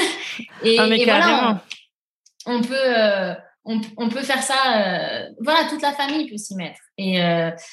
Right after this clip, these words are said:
Speaker 1: et, et, et voilà, il faut commencer et puis, euh, sans se mettre, encore une fois, des objectifs inatteignables, ça n'a aucun intérêt.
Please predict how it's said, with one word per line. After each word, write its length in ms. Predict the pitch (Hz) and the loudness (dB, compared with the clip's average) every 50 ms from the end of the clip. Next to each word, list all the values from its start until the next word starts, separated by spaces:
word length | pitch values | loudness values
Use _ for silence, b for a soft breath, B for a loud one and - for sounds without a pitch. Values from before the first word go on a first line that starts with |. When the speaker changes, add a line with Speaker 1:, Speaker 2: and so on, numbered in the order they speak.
| B B - | B B -2
Speaker 1:
et, 100 | 220 226 | 0 0
et, 580 | 214 - - 156 - - - 208 92 - 180 | 0 -2 -4 -8 -8 -8 -10 -12 -10 -4 -2
et 40 | 254 262 | 0 0
voilà, 240 | 285 269 208 - | 2 2 2 2
il 40 | 214 | 0
faut 140 | - - 294 | 0 -2 -4
commencer 840 | - 330 311 285 247 220 - - - 226 233 240 269 302 320 - - - | 0 0 2 2 2 0 -2 -2 -2 0 2 2 2 0 0 -2 -2 -2
et 140 | 226 214 | -2 -2
puis, 480 | 214 - - - 208 202 202 202 196 190 | -2 -4 -10 -8 -8 -6 -4 -4 -4 -2
euh, 320 | 190 185 185 180 175 175 180 | -2 -2 0 -2 -2 -4 -4
sans 260 | - - - 294 302 | -6 -2 0 0 0
se 200 | 302 - - 233 | 0 0 -2 2
mettre, 340 | 214 214 226 226 - - - | 2 2 2 2 -2 -6 -6
encore 300 | 185 180 180 175 208 214 | -6 -4 -4 -2 -2 -2
une 100 | 202 202 | -2 -2
fois, 140 | - 226 208 | -2 -2 -2
des 160 | 185 180 190 | -2 -2 -4
objectifs 580 | 185 175 185 208 214 - - 240 233 - - | -4 -4 -4 -6 -8 -8 -6 -6 -6 -6 -4
inatteignables, 720 | - 277 277 254 220 214 208 190 180 175 180 214 269 254 | -4 -4 -2 -2 -2 -2 -2 -2 -2 0 0 0 0 -2
ça 140 | - - 202 185 | -4 -6 -4 -4
n'a 160 | 175 175 170 - | -4 -4 -6 -4
aucun 240 | - 220 220 247 233 | -6 -6 -6 -2 -2
intérêt. 400 | 220 185 - - 165 170 185 - | -2 -2 -2 -6 -8 -8 -8 -8